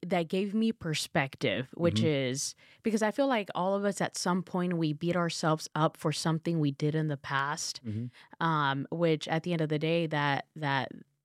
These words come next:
Speaker 1: it's, it's, you either see it as a failure or you see it as a, "Hey,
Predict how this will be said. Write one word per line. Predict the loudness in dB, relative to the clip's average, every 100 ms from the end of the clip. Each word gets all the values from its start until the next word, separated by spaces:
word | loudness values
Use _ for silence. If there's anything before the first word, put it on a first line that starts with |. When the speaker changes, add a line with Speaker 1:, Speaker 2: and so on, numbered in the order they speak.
| 0
Speaker 1:
it's, | 0 0 -8 -10 0
it's, | 0 0 -4 -4 -6 _ _ _ _ _ _ _
you | -2 -2 0
either | 0 2 2 0 -2 -6 _ _ _ _ _ -8
see | -6 -4 -2 0
it | 0 0
as | 0 2 0 0
a | 0 0
failure | -4 -4 -2 0 2 0 0
or | 0
you | 2 0
see | -2 -4 0
it | 2 4
as | 2 2
a, | -2
"Hey, | 0 0 0